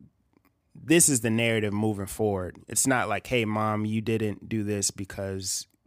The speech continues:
you didn't have a good job or you didn't have a high-paying job." It's like she made that type of sacrifice for my brother. So it's only right for me to, like,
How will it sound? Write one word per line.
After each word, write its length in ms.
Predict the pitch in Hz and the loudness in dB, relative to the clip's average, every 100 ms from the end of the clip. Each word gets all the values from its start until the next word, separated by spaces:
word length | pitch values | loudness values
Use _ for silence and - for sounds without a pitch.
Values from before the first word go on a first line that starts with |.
| _ _ | _ _
you 160 | 98 98 | -10 -8
didn't 200 | 101 98 | -8 -6
have 160 | 104 | -8
a 40 | 95 | -8
good 160 | 95 85 | -10 -8
job 320 | 92 90 90 | -6 -6 -6
or 40 | |
you 140 | 92 98 | -8 -8
didn't 160 | 98 | -8
have 140 | 98 92 | -8 -8
a 40 | |
high-paying 580 | 90 95 92 - 95 90 | -6 -6 -6 -6 -8 -10
job." 340 | 92 90 - - _ - - | -8 -8 -10 -16 _ -20 -10
It's 160 | - 113 | -2 0
like 200 | 113 101 _ - | 0 -2 _ -4
she 220 | - 143 | 2 4
made 280 | 120 110 - | 4 2 0
that 180 | 113 | -2
type 240 | - 110 - | 0 -4 0
of 80 | 87 | 0
sacrifice 720 | 110 107 101 - 95 95 - | 0 -2 -4 -6 -6 -4 -8
for 640 | - 98 95 90 87 - _ _ _ _ | -8 -6 -4 -6 -8 -12 _ _ _ _
my 260 | - 110 95 | -6 -4 -4
brother. 520 | 90 113 107 98 95 - - _ | -2 -2 0 -4 -6 -12 -20 _
So 180 | - 131 | 2 4
it's 120 | 120 | 4
only 300 | 143 135 117 | 2 2 2
right 320 | 107 110 110 | 2 2 0
for 140 | - 104 | -4 -6
me 180 | 104 101 | -4 -4
to, 100 | 95 | -4
like, 300 | 92 92 | -4 -6